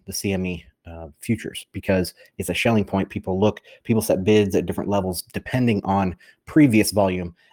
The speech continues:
at those levels. They become important levels, right? And so I do think that we could see a,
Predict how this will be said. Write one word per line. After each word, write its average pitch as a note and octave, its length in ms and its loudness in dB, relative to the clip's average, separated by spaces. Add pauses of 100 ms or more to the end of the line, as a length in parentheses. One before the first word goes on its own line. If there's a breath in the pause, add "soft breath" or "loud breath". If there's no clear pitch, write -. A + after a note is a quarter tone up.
at G#2+ 120 0
those F#2 200 -2
levels. - 380 0 (100)
They G2+ 120 -2
become A2 540 -2 (280)
important G2+ 580 -4
levels, G2 360 -4
right? F#2 200 -6 (320 soft breath)
And G#2 120 -4
so G2+ 200 2
I G2+ 80 2
do A#2+ 160 2
think B2 240 -4
that G2 120 0
we G#2 120 0
could G2 240 -2
see G2 340 -4
a, F2+ 260 -4